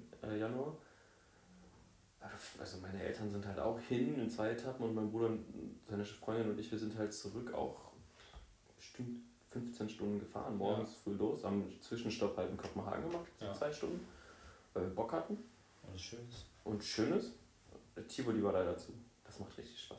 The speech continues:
Speaker 1: da. Wusstest du, den Tivoli haben die Nazis stehen lassen, weil sie es irgendwie cool fanden?
Speaker 2: <laughs>
Speaker 1: Ist halt echt so, ich hab gegoogelt.
Speaker 2: Gucken, haben sie sich angeguckt und dachten so, Nee, das ist nicht ganz
Speaker 1: Ja, wir bauen in Köln jetzt ein Phantasialand.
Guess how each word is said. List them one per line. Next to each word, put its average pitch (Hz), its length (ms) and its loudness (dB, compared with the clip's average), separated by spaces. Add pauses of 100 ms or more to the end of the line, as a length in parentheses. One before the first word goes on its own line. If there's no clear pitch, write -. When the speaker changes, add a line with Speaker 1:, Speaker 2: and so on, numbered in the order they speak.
Speaker 1:
da. - 60 -10 (840)
Wusstest - 240 -6
du, 98 40 0
den 95 140 2
Tivoli 101 360 -2
haben 101 180 0
die 95 80 -2
Nazis 92 360 -4
stehen 104 220 -2
lassen, 92 240 -4
weil 92 80 -6
sie 92 80 -12
es - 80 -14
irgendwie 92 320 -6
cool 80 100 0
fanden? 101 420 -6 (160)
Speaker 2:
<laughs> - 680 -8
Speaker 1:
Ist - 100 -10
halt 92 180 0
echt - 140 -4
so, - 80 -2
ich - 120 -4
hab 92 100 -6
gegoogelt. 98 360 -4
Speaker 2:
Gucken, 127 220 0
haben 123 140 2
sie 110 80 -2
sich 110 120 -4
angeguckt 110 380 -6
und - 140 -12
dachten 101 180 -10
so, 107 140 -8 (960)
Nee, - 160 -4
das - 200 -4
ist 208 60 -6
nicht 160 140 -4
ganz - 140 -6
Speaker 1:
Ja, - 180 12
wir 107 80 10
bauen 117 300 8
in 196 80 4
Köln 156 200 8
jetzt 160 160 4
ein 165 80 4
Phantasialand. 120 640 6